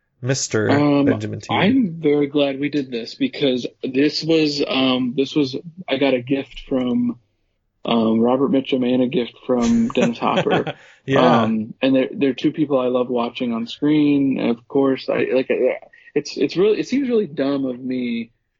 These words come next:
Speaker 2: of me specifically at my age, to go, Oh, let me add more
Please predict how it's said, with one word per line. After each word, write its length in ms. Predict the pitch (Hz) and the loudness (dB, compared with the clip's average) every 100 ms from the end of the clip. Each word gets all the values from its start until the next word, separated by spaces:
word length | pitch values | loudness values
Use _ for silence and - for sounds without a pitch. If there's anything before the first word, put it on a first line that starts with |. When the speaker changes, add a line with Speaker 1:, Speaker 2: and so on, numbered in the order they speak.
| _ _ _ _ _ _ - | _ _ _ _ _ _ -4
Speaker 2:
of 100 | 120 | -2
me 340 | 123 185 170 | 0 2 0
specifically 800 | - 139 - 147 135 - 117 110 | -2 -6 -2 -2 -2 -2 -2 0
at 240 | - 139 | 0 0
my 140 | 135 131 | 0 0
age, 540 | 95 120 113 104 - _ | 2 2 0 -2 -10 _
to 100 | 131 | -4
go, 400 | 123 113 110 110 - | 0 0 -2 -6 -2
Oh, 120 | 160 | 0
let 180 | 143 143 | 2 2
me 180 | 160 - | 0 0
add 320 | 123 131 127 | 0 0 0
more 560 | 123 123 120 107 107 | 0 2 2 0 -2